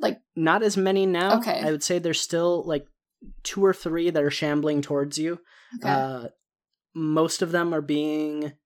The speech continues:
Speaker 2: um, are trying to get at Snappy and Amber, and with not as many people, uh, actively attacking the,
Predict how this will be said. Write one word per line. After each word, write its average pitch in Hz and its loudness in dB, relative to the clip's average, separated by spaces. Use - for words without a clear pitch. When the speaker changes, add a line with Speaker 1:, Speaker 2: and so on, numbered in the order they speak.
Speaker 2:
um, 131 -4
are 135 -4
trying 147 -2
to 143 -8
get 139 0
at - -8
Snappy 143 -4
and 131 -4
Amber, 151 -2
and 147 2
with 165 -2
not 160 0
as 170 -2
many 160 2
people, 165 -4
uh, 135 -2
actively 147 0
attacking 143 -4
the, 131 -6